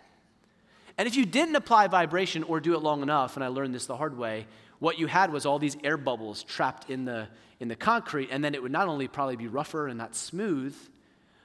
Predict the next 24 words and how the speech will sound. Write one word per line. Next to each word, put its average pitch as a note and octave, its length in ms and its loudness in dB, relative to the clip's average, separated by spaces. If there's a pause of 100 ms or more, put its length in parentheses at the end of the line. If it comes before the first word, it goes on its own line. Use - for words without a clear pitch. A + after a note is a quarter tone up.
(240)
um, B2 280 -4
it C#3+ 60 -4
would B2+ 160 -4
break B2 220 -6
apart. - 280 -4 (800)
The C#3 120 -2
integrity D#3+ 540 -2
was, A#2+ 320 -8
was, B2+ 300 -8
was A#2 140 -12
compromised. C3+ 580 2
And C3+ 80 -6
so F3 220 2 (240)
sometimes B3+ 500 4 (220)
not F3+ 320 4
finishing A3+ 400 2
a F3 40 2
job E3+ 480 6
or D#3 120 2
doing D#3+ 240 0
it D3 80 -2
halfway E3 520 2
or D3+ 100 -2
slack, D3 680 0